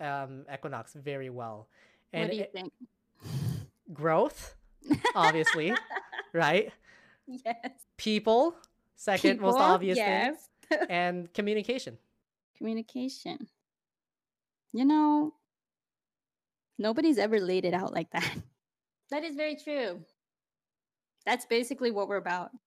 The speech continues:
Speaker 2: And those words are constantly coming out of my mouth. <laughs> So, yeah,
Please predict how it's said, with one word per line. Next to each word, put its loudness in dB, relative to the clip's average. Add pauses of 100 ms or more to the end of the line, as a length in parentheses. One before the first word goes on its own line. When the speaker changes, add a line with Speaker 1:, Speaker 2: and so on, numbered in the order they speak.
(160)
Speaker 2:
And 0
those 0
words 0
are -6
constantly -4
coming -6
out -2
of -6
my -4
mouth. -8
<laughs> -16
So, 0
yeah, 2